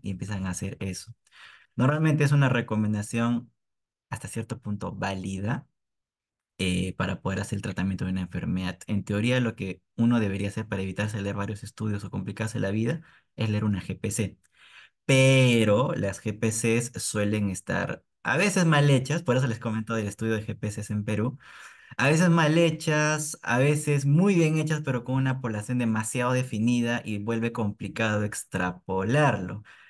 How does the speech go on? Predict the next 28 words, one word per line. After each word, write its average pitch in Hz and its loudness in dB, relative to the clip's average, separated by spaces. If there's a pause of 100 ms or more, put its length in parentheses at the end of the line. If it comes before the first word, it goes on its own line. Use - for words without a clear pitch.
Lo 117 2
que 107 -2
nos 113 4
regresa 127 2
al 117 -2
punto 127 0
de 110 -2
partida. 104 -2 (100)
¿Cómo 139 2
yo 127 2
hago 131 0
para 104 -4
saltarme 117 -2
esos 104 -4
pasos? 156 0 (280)
Lamentablemente 87 -4
no 120 2
hay. 139 4 (300)
<laughs> - -10
La 123 0
única 131 4
forma 143 2
sería 123 0
con 113 0
una 120 2
G 117 -2
P 110 -2
C. 107 -4